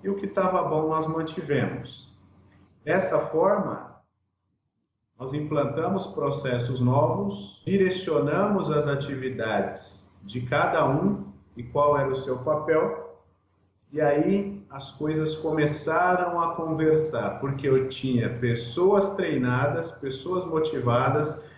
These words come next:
pessoas com sangue nos olhos, querendo aprender mais sobre prevenção de perdas,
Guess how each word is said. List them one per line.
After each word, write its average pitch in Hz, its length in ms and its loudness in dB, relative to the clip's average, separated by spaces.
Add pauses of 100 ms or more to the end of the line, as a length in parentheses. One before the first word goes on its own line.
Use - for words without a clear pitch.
(140)
pessoas 165 560 0
com 147 160 -8
sangue 151 360 0
nos 127 260 2
olhos, 127 440 2
querendo 156 560 0
aprender 139 680 2
mais 131 260 -2
sobre 127 320 -2
prevenção 120 560 -2
de 107 80 -6
perdas, 143 760 -2